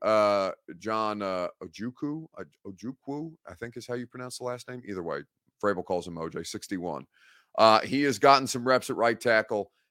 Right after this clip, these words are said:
And you also have, uh, Hubbard, who, uh, the, uh, free agent acquisition from Friday, who, uh, is starting to work in on that competition as well. So, um, you know, the right tackle competition, I think, is gonna be on-,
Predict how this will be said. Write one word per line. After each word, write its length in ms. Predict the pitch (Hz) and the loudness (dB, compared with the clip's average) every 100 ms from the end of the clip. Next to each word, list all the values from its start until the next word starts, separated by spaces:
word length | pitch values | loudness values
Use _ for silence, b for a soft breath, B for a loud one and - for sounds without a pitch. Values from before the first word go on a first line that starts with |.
| - | -14
And 100 | 95 | -6
you 140 | 104 | 2
also 380 | 107 110 110 107 | 4 4 2 0
have, 380 | 98 101 98 87 | 4 4 4 0
uh, 320 | 90 85 80 143 | 0 0 -2 -2
Hubbard, 520 | 139 131 101 82 82 | 0 0 0 -4 -6
who, 260 | 104 95 90 | -6 -2 -2
uh, 120 | 82 | -2
the, 240 | 90 87 85 | -4 -6 -6
uh, 80 | |
free 280 | 82 117 107 | -6 -4 -2
agent 220 | 101 98 | -2 -4
acquisition 640 | 92 92 95 92 87 87 85 _ _ _ _ _ | -8 -8 -10 -10 -10 -12 -16 _ _ _ _ _
from 360 | - 123 104 95 | 0 2 2 0
Friday, 720 | - 127 123 117 95 82 80 - 85 | 4 8 8 6 2 -2 -6 -10 -6
who, 340 | 101 98 92 | -4 -2 -2
uh, 200 | 85 78 - | -2 -2 -6
is 160 | 85 | -10
starting 460 | - - 107 98 90 | -6 2 2 2 -4
to 300 | - 92 85 - | -10 -10 -10 -8
work 300 | 92 101 - | -4 -4 -6
in 120 | 90 | -10
on 180 | - 92 | -10 -8
that 180 | 87 - | -8 -6
competition 580 | 92 85 - 90 - 82 | -8 -8 -10 -12 -12 -18
as 100 | 78 | -14
well. 240 | 87 69 67 | -8 -6 -6
So, 300 | 98 87 - _ _ _ _ _ - | -4 -6 -6 _ _ _ _ _ 4
um, 580 | 123 127 117 101 95 85 _ _ _ _ _ _ _ _ _ _ _ - | 8 10 8 4 0 -12 _ _ _ _ _ _ _ _ _ _ _ -10
you 220 | 110 120 | -2 2
know, 120 | 113 | 2
the 100 | 101 | 2
right 220 | 104 120 | 2 4
tackle 280 | 107 123 104 | 4 2 2
competition, 500 | 120 110 - 113 113 | -2 -2 -2 -6 -6
I 40 | 95 | -6
think, 120 | 113 | -6
is 120 | 110 | -4
gonna 120 | 110 | -4
be 80 | 101 | -2
on-, 220 | 87 - | -2 -4